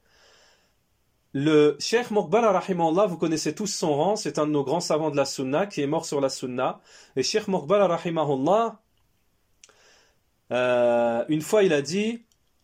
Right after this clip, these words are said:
Je ne suis pas un argument. Tu dois, il t'est obligatoire de me demander les preuves. L'argument, c'est le livre d'Allah et la sunna, le Coran et la sunna du prophète, alayhi salatu wassalam. »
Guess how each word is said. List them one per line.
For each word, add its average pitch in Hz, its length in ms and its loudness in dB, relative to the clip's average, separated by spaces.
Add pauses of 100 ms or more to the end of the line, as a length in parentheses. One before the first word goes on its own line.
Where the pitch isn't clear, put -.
(600)
Je 135 180 -4
ne 175 120 0
suis 175 220 -4
pas 214 300 0
un 170 100 0
argument. 143 600 -2 (1700)
Tu 175 200 -4
dois, 170 560 0 (140)
il 165 160 -4
t'est 202 100 4
obligatoire 208 720 0
de 165 100 -2
me 156 140 2
demander 170 400 2
les 160 120 0
preuves. - 520 -2 (600)
L'argument, 175 800 0
c'est 170 220 -4
le 151 80 2
livre 190 280 6
d'Allah 170 480 4
et 170 60 0
la 139 100 4
sunna, 196 500 0
le 175 80 -2
Coran 160 460 0
et 160 80 -2
la 139 100 2
sunna 160 420 -2
du 147 100 -4
prophète, 165 380 -4
alayhi 131 140 -2
salatu 139 340 -4
wassalam. » 98 420 -8